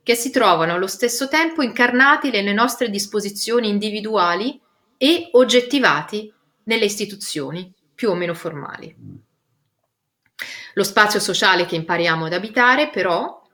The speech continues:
non è neutro, abbiamo detto, cioè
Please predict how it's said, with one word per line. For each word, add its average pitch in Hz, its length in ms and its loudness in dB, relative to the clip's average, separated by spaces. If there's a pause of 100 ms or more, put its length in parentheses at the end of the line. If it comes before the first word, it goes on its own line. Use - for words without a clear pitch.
(140)
non 247 180 -2
è 180 100 0
neutro, 165 680 -4
abbiamo 170 300 -6
detto, 156 580 -10 (600)
cioè 196 500 0